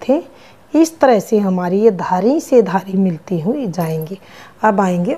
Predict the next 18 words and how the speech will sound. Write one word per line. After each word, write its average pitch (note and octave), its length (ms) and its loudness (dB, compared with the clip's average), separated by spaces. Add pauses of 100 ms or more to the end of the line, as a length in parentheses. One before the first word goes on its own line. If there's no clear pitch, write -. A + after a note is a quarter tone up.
उल्टी A#3 260 2
साइड D#3+ 320 -4
की - 160 -12
तरफ। - 500 -10
उल्टी D4 460 4
साइड F3+ 380 -2
से G#3+ 280 -4 (440)
फिर C4 220 0
से D4+ 280 2
हम C4+ 180 4 (180)
पूरी C#4+ 420 4
सिलाई F3+ 480 0
को F#3+ 240 -2
ऐसे E3+ 340 -2 (240)
उल्टा B3+ 280 2
उल्टा F3 340 -4
ही C4 300 -10
बनाएंगे। D3+ 600 -10